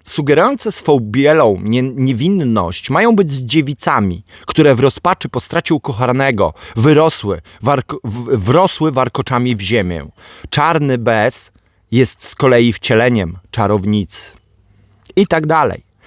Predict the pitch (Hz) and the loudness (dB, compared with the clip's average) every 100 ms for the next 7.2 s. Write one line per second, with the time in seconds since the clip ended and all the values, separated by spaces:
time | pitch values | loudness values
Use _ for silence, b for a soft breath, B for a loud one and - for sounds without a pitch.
0 | B B 127 208 220 170 143 143 165 - | B B -2 2 4 2 2 0 -2 -2
1 | 139 113 139 - 143 131 - - 95 151 | -2 2 0 0 -6 -6 -8 -10 0 0
2 | 170 - 160 - - 147 147 - - 135 | 0 -6 -12 -12 -2 -2 -2 -8 -12 -10
3 | 139 - 113 90 85 95 B B 170 - | -6 -2 0 0 -4 -10 B B 0 0
4 | 285 285 - 165 107 143 - - 156 147 | 0 0 0 -2 -2 0 0 0 2 2
5 | 131 143 127 147 147 104 98 110 - 127 | 2 0 2 2 0 0 -2 -4 -4 -4
6 | 117 131 208 220 - 120 95 95 151 107 | -2 0 0 0 -2 -4 -2 2 2 0
7 | 95 - | -6 -10